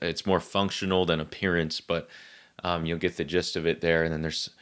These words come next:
a little bit of information. Uh, we're hoping to post the video of the presentation from Falls Baptist Church and the Victory Conference. We're hoping to have that on there. Uh, so if you wanted to watch, that's about thirty minutes long to see this segment of it that is,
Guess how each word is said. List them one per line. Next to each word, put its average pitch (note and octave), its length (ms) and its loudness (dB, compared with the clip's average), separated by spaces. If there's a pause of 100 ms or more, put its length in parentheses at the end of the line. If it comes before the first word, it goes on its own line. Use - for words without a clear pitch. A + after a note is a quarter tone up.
(280)
a G2 80 -2
little G#2+ 160 8
bit G#2 100 8
of G#2 80 6
information. G#2 840 0
Uh, E2 140 -4
we're D#2 100 -2
hoping G2 280 -2
to E2+ 360 -2 (320)
post - 400 4
the G2+ 100 4
video F#2 600 6
of E2+ 340 4
the D#2+ 300 -2
presentation F2 880 -2
from D#2 240 -6
Falls E2+ 260 2
Baptist D#2+ 400 -2
Church E2+ 320 -2
and D2+ 100 -10
the C#2+ 60 -10
Victory E2+ 300 -2
Conference. E2 400 -2 (180)
We're F2+ 140 2
hoping F#2+ 220 0
to E2+ 40 0
have F#2 220 2
that F2+ 160 4
on F#2 220 0
there. F#2 260 2 (400)
Uh, F2 160 -6
so E2 160 -6
if F2 60 -8
you E2+ 300 -2
wanted F2 220 -2
to D#2 80 0
watch, E2+ 240 0
that's D#2+ 160 -6
about E2 260 -8
thirty D#2+ 220 0
minutes D#2+ 380 -4
long D#2+ 500 -4
to - 160 -14
see E2+ 220 -6
this E2 200 -6
segment E2+ 460 -2
of E2 160 0
it D2+ 140 -2
that D2+ 120 -4
is, - 280 -8